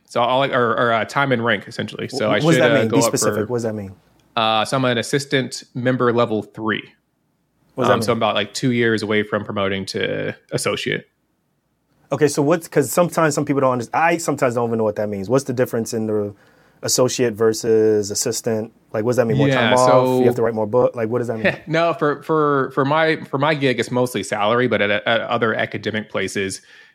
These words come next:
Speaker 1: um, it is, like, your time, your protected time for research. It's probably tied to your salary as well. Most places, yeah, you get a pay bump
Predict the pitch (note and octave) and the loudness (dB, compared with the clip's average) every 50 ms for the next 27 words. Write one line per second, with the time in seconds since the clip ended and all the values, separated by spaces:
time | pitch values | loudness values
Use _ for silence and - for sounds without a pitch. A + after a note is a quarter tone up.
0 | _ - - G#2 G2+ G2+ G2+ - A2 A2+ A2 G#2+ G#2 G2 - F#2+ F#2 - G#2 G#2 | _ -8 -4 -4 -2 -2 -2 -2 0 0 0 0 -2 -4 -8 -10 -10 -10 -12 -12
1 | - - G#2+ G2+ G2 F#2+ F#2+ F#2+ - G2+ G2 F#2+ F#2+ - A#2+ - A#2+ - - A2 | -10 -10 -8 -6 -6 -6 -6 -6 -6 -6 -8 -8 -8 -8 -2 -2 -2 -2 -2 -4
2 | - A2 G#2+ G#2+ G#2+ - G#2+ G#2 G#2+ G#2+ G#2 - - G2+ G2+ G2 - - - - | -2 0 0 0 -2 -4 -6 -4 -2 -2 -2 -2 -2 -2 -2 -2 -4 -6 -14 -18
3 | _ - G#2 - - - - - G#2+ G2+ G#2 - A#2 G#2+ G2+ G2 G2 - A2+ G#2 | _ -18 -14 -14 -14 -10 -4 -4 -2 -2 -2 -2 0 0 0 0 0 -2 -4 -4
4 | - - G#2 G2+ G2+ G2+ G2+ G#2 G2+ - G2+ G2 G2 F#2+ G2 G#2 G#2+ - - - | -2 -2 -2 0 0 0 0 0 0 0 0 2 2 2 2 0 -2 -6 -16 -18
5 | - - C#3 C3 C3 - A#2+ A2 G2+ - G#2+ F#2 - A2 F#2+ F#2 F2+ F#2 G2 F#2+ | -8 -2 -2 -2 0 2 0 0 0 -2 -6 -6 -2 -2 -2 -2 0 0 0 0
6 | F#2+ - - A#2 G#2 G2 G#2 G#2 G2+ | -2 0 0 0 0 2 0 0 0